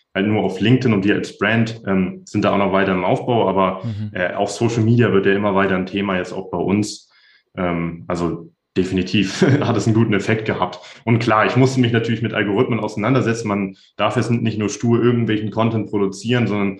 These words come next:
Speaker 1: man testet, klar, das ist okay,
Speaker 2: Mhm.
Speaker 1: aber man muss halt gucken, ähm, was führt dazu, dass Leute reagieren und so weiter und so fort. Also damit muss man sich auf jeden Fall auseinandersetzen, ja.
Speaker 2: Okay, se-, ja, sehe ich, das ist, das ist sehr eng zusammenhängt, dieses, äh, Test and Iterate,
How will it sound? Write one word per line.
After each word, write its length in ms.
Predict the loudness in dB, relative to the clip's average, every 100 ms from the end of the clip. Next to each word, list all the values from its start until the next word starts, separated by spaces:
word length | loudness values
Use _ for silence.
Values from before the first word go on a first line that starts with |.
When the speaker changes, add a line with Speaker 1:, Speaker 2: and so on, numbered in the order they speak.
| -8
Speaker 1:
man 120 | -4 0
testet, 480 | 0 0 -2 -4 -2
klar, 240 | 0 2
das 140 | 0
ist 180 | -4 -8
okay, 200 | 0 2
Speaker 2:
Mhm. 60 | 4
Speaker 1:
aber 340 | 4 2 0 -6 -20 _
man 100 | -2
muss 140 | 2 2
halt 160 | 2
gucken, 300 | 2 4 2 0
ähm, 320 | 0 -2 -6 _
was 300 | -2 -2 0
führt 160 | 2 2
dazu, 200 | 2 0
dass 180 | -4 -2
Leute 280 | 0 0 0
reagieren 640 | 0 0 0 2 2 0
und 200 | -2 -6
so 140 | -4
weiter 220 | -2 -2 -2
und 100 | -6
so 100 | -6
fort. 280 | -4 -4
Also 400 | -2 -4 -6 -8 -12 -20 -8
damit 180 | -4
muss 140 | -4 -4
man 100 | -2
sich 100 | -2
auf 120 | -2
jeden 120 | -2
Fall 140 | -2 -4
auseinandersetzen, 720 | -4 -6 -4 -4 -6 -8 -10
ja. 180 | -12 -14 _ _ _ _ _ _ _ _ -20 _ _ _ _ _ _
Speaker 2:
Okay, 300 | -10 -2 0
se-, 240 | 0 -2
ja, 260 | 0 2 4
sehe 120 | 2
ich, 80 | 0
das 180 | -2 -6
ist, 300 | -8 -10 -10
das 80 | -4
ist 60 |
sehr 100 | -2
eng 80 | -2
zusammenhängt, 420 | -2 -2 -2 -6
dieses, 400 | -8 -10 -12 -12
äh, 220 | -12 -14 -10
Test 320 | -8 -6 -6
and 100 | -6
Iterate, 480 | -4 -4 -4 -8